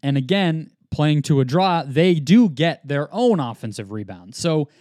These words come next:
that's why you're seeing the Suns continue to win, even though their defense has been a little bit weak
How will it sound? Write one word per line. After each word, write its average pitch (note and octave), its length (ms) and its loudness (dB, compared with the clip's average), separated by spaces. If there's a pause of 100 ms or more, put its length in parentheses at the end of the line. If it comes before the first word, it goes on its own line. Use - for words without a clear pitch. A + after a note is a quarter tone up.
(140)
that's F#3+ 260 -2
why A3+ 140 2
you're G3 160 4
seeing F#3+ 240 -2
the D#3+ 80 0
Suns E3+ 280 -2
continue E3 380 -2
to C#3+ 80 2
win, D3 300 2
even C#3+ 260 -2
though D3 120 4
their C#3 120 4
defense C3+ 500 -2
has B2 120 -8
been C3 160 -8
a B2+ 60 -8
little C3 240 -6
bit B2 200 -4
weak C#3+ 460 -4